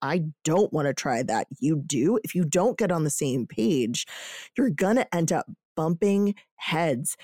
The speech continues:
And your partner might have been, like, really excited to go down on you, like, "Oh my gosh, they've been thinking about it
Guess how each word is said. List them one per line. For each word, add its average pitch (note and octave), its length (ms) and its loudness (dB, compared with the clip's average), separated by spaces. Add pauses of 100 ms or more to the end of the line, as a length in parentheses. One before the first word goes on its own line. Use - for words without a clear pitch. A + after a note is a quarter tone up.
(200)
And E3+ 120 2
your F3 140 2
partner A3+ 460 0
might F3+ 320 4
have C4 80 2
been, F#3 160 2
like, D3 160 -2 (180)
really F#3 480 4
excited E3+ 520 0
to G3 60 0
go D#3+ 160 4
down C#3 400 2
on F#3 180 2
you, B3+ 300 4
like, C3+ 280 -2 (100)
"Oh F3+ 140 4
my E3 160 2
gosh, D3 320 0
they've C#3+ 100 0
been C#3 140 0
thinking D3 280 -2
about D#3 160 2
it C#3 120 -2